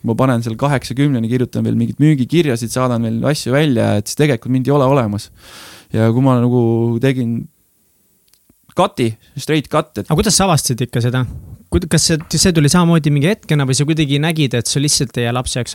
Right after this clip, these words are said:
Speaker 2: aega või mis see oli see, mis tol hetkel sul nagu selle pirni põlema lõi?
Speaker 1: No vot, niisugused head indikaatorid, kes meid nagu õpetavad, ongi need lapsed ja siis meie elukaaslased, naised, et, et kui nad hakkavad mingil momendil käituma niimoodi, nagu nad ei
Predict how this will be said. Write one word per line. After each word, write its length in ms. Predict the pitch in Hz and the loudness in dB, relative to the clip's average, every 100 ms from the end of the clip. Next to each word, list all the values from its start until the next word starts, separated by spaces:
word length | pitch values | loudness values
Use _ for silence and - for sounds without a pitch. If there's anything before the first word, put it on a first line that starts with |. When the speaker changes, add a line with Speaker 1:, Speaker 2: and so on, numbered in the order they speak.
| 131 | -2
Speaker 2:
aega 220 | 123 120 | -2 0
või 100 | 147 | 0
mis 100 | 180 196 | 2 2
see 80 | |
oli 160 | 196 143 | 2 2
see, 160 | 156 131 | 2 0
mis 240 | 117 - - - - _ _ - | -4 -6 -14 -20 -20 _ _ -2
tol 240 | 151 135 | 0 2
hetkel 360 | 127 123 - 110 | 2 0 -4 -4
sul 180 | 117 110 | -2 -4
nagu 220 | 107 107 | -2 -4
selle 300 | 104 110 107 104 | -4 -4 -4 -2
pirni 280 | 139 120 110 | -2 0 -2
põlema 280 | 113 110 107 | -2 -2 -2
lõi? 140 | 110 110 - - | -2 -4 -6 -2
Speaker 1:
No 120 | 165 | 0
vot, 120 | 170 - | 0 0
niisugused 320 | 180 - 165 | -2 0 0
head 200 | 208 170 | 2 2
indikaatorid, 640 | 151 - 190 180 113 110 | -2 -2 -2 0 -4 -6
kes 160 | 135 127 | -4 -2
meid 140 | 117 120 | -2 0
nagu 140 | 135 | 0
õpetavad, 480 | - 113 - 107 - | 2 -2 0 0 2
ongi 220 | 139 127 120 | 2 2 0
need 140 | 110 | 0
lapsed 360 | 160 - 107 107 | -2 0 -2 0
ja 120 | 104 | -2
siis 140 | 107 | 0
meie 160 | 123 143 | 2 4
elukaaslased, 680 | 110 98 98 - 101 - - - 151 | 4 2 -4 -10 -14 -14 -20 -14 -4
naised, 320 | 113 117 101 98 | -2 -2 -4 -10
et, 240 | - - | -10 -12
et 320 | - _ _ - | -12 _ _ -8
kui 120 | 110 | -4
nad 100 | 113 127 | 0 0
hakkavad 440 | 123 110 107 107 | -2 -2 -2 2
mingil 380 | 131 139 117 113 | 2 2 -2 -4
momendil 640 | 113 113 123 135 117 110 104 104 110 113 123 - _ _ - _ _ _ - | -2 0 2 0 0 -2 -2 -4 -6 -6 -8 -12 _ _ -20 _ _ _ 0
käituma 460 | 151 165 131 127 143 | 2 2 0 0 2
niimoodi, 340 | 208 151 120 | 4 2 2
nagu 240 | 123 120 | 0 0
nad 160 | 123 117 | -2 0
ei 160 | 123 | 0